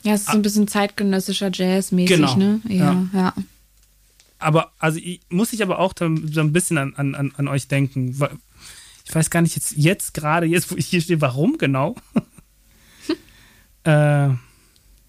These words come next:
Speaker 2: aber in dem Moment, als ich vom Plattenla-, von meinem Plattenregal, ich war so, okay, das hab ich, die, hab ich erstmal rausgeholt.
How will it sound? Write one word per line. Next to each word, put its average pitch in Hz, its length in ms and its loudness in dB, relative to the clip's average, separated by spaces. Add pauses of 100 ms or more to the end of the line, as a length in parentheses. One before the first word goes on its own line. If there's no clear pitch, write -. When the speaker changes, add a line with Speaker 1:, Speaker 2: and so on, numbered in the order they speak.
(2000)
Speaker 2:
aber 147 180 4
in 147 100 6
dem 156 80 8
Moment, 151 360 6
als - 160 -4
ich 190 80 2
vom 185 160 2
Plattenla-, 185 540 0
von 170 180 -2
meinem 160 220 2
Plattenregal, 180 480 0
ich 170 100 -4
war 170 100 0
so, 165 100 0
okay, 165 300 -2
das - 300 -6 (140)
hab 165 100 -4
ich, 165 140 -2
die, - 120 -12 (200)
hab 190 180 0
ich 185 160 -6
erstmal 160 240 0
rausgeholt. 123 640 -4